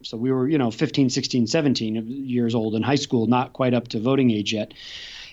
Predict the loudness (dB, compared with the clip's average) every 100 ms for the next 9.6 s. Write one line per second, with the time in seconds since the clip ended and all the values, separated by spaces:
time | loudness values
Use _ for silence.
0 | -2 2 4 4 2 2 2 2 0 0
1 | -2 -4 -8 -4 0 0 2 2 0 0
2 | 0 0 0 0 -2 -2 -6 -8 -12 -12
3 | -12 -12 -6 -4 -2 -2 -2 0 4 4
4 | 4 0 -2 -10 -10 0 2 4 4 2
5 | 0 -2 -2 0 0 -2 -4 -18 -20 -20
6 | _ _ _ -4 2 4 6 4 2 2
7 | -2 -2 4 6 6 4 0 -2 0 0
8 | 0 0 2 2 0 -2 -2 -2 -4 2
9 | 4 2 0 -6 -8